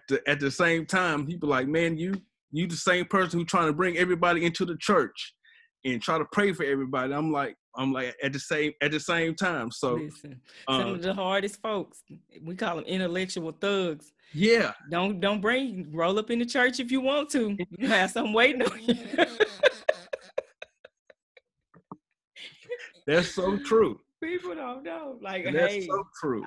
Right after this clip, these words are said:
Speaker 2: I know Jesus for a reason." <laughs>
Speaker 1: For a reason.
Speaker 2: Have you seen that video? Um, his name is Toby in, it's something African, and I don't wanna butcher it. And it's like, "Try Jesus, not me."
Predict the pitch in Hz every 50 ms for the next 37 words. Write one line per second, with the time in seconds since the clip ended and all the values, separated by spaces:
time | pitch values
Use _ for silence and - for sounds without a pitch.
0 | 143 160 175 180 190 196 196 196 202 190 190 190 185 165 175 196 190 180 175 175
1 | 170 - - 175 165 156 160 156 190 208 214 185 170 180 151 139 - _ 240 -
2 | - - - - - 285 269 - - 330 - - - - 320 - - 160 160 -
3 | - 139 139 131 127 123 139 156 180 190 175 147 127 - 107 90 - - _ -
4 | - - _ _ - - - _ _ _ _ _ _ _ _ _ _ _ - -
5 | - - - - 320 320 320 339 370 370 - 339 320 339 320 240 233 226 220 202
6 | 196 233 240 240 240 233 233 226 226 226 220 208 - - 202 190 175 165 165 160
7 | 156 147 143 147 - _ - - _ - - - - - - - _ _ - 233
8 | 233 220 208 208 185 190 190 208 226 233 226 214 196 170 - - _ - - 180
9 | 190 202 214 226 214 185 220 220 220 214 202 196 - - - - 165 185 190 196
10 | 190 196 190 175 170 - - _ _ 165 180 175 - - - 175 165 160 151 143
11 | - - - 139 135 131 - 135 - - 135 131 143 151 156 160 160 156 156 151
12 | 151 160 156 156 156 151 143 165 165 160 156 - 160 151 151 160 - - 175 175
13 | 180 196 196 196 175 170 165 160 156 151 - - 214 208 220 208 185 170 180 214
14 | 220 214 208 190 185 175 185 - 185 190 190 185 185 190 202 214 214 208 202